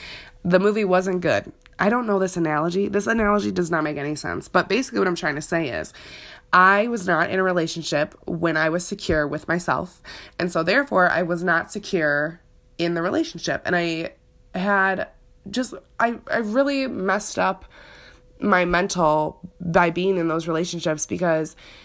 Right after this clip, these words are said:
I, I just hurt myself. I hurt myself mentally. And, um, you know, no one wants to do that. Like, that's never good. So,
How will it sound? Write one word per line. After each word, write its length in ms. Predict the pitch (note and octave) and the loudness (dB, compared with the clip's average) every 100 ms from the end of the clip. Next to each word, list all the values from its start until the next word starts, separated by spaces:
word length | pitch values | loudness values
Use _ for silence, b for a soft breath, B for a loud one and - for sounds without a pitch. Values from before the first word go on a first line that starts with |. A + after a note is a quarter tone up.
| B B B | B B B
I, 300 | G3 F#3+ F#3+ - | 2 4 2 0
I 80 | |
just 180 | A3 C#4 | 0 0
hurt 180 | - - | 0 0
myself. 360 | F3+ E3 - - | 0 0 -2 0
I 100 | F3 | -2
hurt 180 | G#3+ | -2
myself 300 | - G#3+ F#3 | -2 0 0
mentally. 600 | E3 E3 E3+ D#3+ B2+ F#2 - | 0 0 0 0 0 -2 0
And, 500 | E3+ E3 D#3+ D#3+ E3+ - | 2 4 2 0 -2 2
um, 560 | E3 E3 D#3 D3+ D#3 - - - _ _ _ - - | 2 4 0 -2 -6 -12 -20 -20 _ _ _ -12 -2
you 120 | A3+ | 2
know, 100 | G#3+ | 2
no 140 | G#3 | 2
one 120 | G#3+ | 2
wants 260 | G3+ E3+ - | 0 -2 -4
to 40 | - | -4
do 80 | |
that. 200 | C#3 E2+ | -4 -2
Like, 160 | E3 E3+ | -4 -4
that's 220 | G3 F#3 | -6 -4
never 280 | F#3 E3 D3 | -4 -4 -4
good. 260 | - E3+ - | -4 -6 -2
So, 300 | A#3 G#3 | 0 0